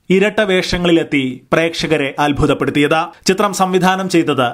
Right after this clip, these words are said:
ലാൽ ജോസ്. രഞ്ജൻ പ്രമോദിന്റെ തിരക്കഥയിൽ സുരേഷ് ഗോപി ഡബിൾ റോളിലെത്തിയ ഈ ചിത്രത്തിൽ തിലകൻ, ബിജു മേനൻ തുടങ്ങിയവരൊക്കെ ഉണ്ടായിരുന്നു. നവനീത് കൃഷ്ണൻ അഥവാ കിച്ചു എന്ന കിഷൻജിയെയും അനന്തകൃഷ്ണൻ അഥവാ അനന്തുവിനെയും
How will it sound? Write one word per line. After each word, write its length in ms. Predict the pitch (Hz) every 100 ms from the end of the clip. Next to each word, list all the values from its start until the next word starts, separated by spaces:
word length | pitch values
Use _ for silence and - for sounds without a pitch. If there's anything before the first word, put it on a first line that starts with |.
| -
ലാൽ 240 | 143 143 143
ജോസ്. 640 | 135 131 - - - 180
രഞ്ജൻ 340 | 208 220 269
പ്രമോദിന്റെ 520 | 254 254 254 247 233 233
തിരക്കഥയിൽ 760 | 202 208 208 185 202 170 147 170 - - -
സുരേഷ് 340 | 214 214 240
ഗോപി 420 | 269 254 226 226 - -
ഡബിൾ 240 | 180 190 214
റോളിലെത്തിയ 680 | 214 226 220 208 190 180 190 -
ഈ 80 | 190
ചിത്രത്തിൽ 600 | 180 165 165 151 123 123 _
തിലകൻ, 400 | 208 214 233 233 247 -
ബിജു 280 | 185 185 220
മേനൻ 360 | 214 202 202 190
തുടങ്ങിയവരൊക്കെ 680 | 185 185 185 165 147 139 143
ഉണ്ടായിരുന്നു. 560 | 147 139 147 156 170 196 -
നവനീത് 460 | 185 208 233 254 262 240
കൃഷ്ണൻ 300 | 233 254 240 240 _
അഥവാ 340 | 190 196 208 202
കിച്ചു 400 | 214 202 - 233 214
എന്ന 380 | 196 190 185 - _
കിഷൻജിയെയും 840 | 202 180 214 196 208 185 160 131 117
അനന്തകൃഷ്ണൻ 800 | 180 196 240 254 226 - 226 214 226
അഥവാ 460 | 190 190 190 185 190 - 175
അനന്തുവിനെയും 840 | 185 208 208 214 190 170 139 123